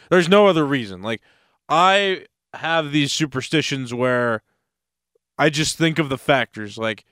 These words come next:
you rarely see a back-to-back Super Bowl champion. I mean, the Chiefs almost did it in twenty twenty, twenty twenty-one, but then Tom Brady <laughs> swooped in with the Bucs and won that game, right? So,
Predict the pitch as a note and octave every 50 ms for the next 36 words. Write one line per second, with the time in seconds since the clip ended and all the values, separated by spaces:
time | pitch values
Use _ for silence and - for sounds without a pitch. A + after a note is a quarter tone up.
0 | _ _ _ _ _ _ - B2+ D3 D#3 C#3 C3+ D3+ E3+ F#3 G3 G3 G3 F3+ -
1 | - F3 F#3 E3+ D3+ C#3 D3+ D3+ D3 - - C#3 C#3+ C#3+ C#3 C3+ - - - -
2 | - - D#3 D3 B2+ C3 C3 C#3 C3 B2 - - B2+ A#2 G2+ - G2 F2+ A#2+ _
3 | _ _ _ _ _ _ _ _ _ _ _ _ _ _ _ _ _ _ _ _
4 | _ _ _ - D3 E3 E3 D#3 C#3+ - G3 G#3 G3 - - F#3 G3 F#3 F3+ D#3
5 | - - E3 D#3+ D#3 D3+ C#3 - - D#3 D#3 D3 C3+ C#3+ C#3+ C#3+ C#3+ B2 - D3
6 | C#3+ C#3 - C#3+ C3+ B2 B2 C#3 D#3+ E3 D3 C#3 A2 C3+ B2+ A#2 - D3 C#3+ C#3
7 | B2+ A#2 A#2 A#2+ C#3+ F#3 G#3+ G3+ D3 - - - - - F#3 F#3+ - - - F#3
8 | F3 D#3+ D3+ C3+ C3+ A2 - D3 E3+ E3+ - - - - - - _ _ _ _
9 | _ _ _ _ _ - E3 F#3 F#3 F#3+ F3 D#3+ D3+ C#3 B2+ - C#3+ D3+ D#3 D#3+
10 | D#3 C#3+ C#3+ D#3+ E3 - - - - F#3+ F3